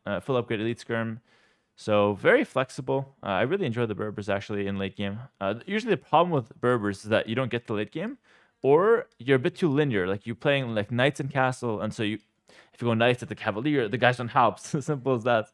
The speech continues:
And then sometimes transitioning from Knight to Cav Ar-, to Camel Archer can be tricky. And usually Camel Archer and Knights or, like, Cavalry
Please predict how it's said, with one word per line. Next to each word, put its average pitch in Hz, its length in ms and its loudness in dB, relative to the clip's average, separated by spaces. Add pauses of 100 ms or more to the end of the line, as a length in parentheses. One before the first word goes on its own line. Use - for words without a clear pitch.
(300)
And 135 140 2
then 135 100 2
sometimes 170 300 2
transitioning 143 500 -2
from 127 140 -6
Knight 135 300 0
to 117 80 -12
Cav 131 260 2
Ar-, 165 160 2 (140)
to 127 100 -4
Camel 147 320 0
Archer 165 300 -2
can 143 180 -2
be 120 100 0
tricky. 131 500 -6 (420)
And 110 600 -2
usually 170 440 0
Camel 160 380 2
Archer 139 560 6
and 117 260 -2
Knights 127 380 0
or, 117 60 -4
like, 107 260 -2
Cavalry 123 680 -2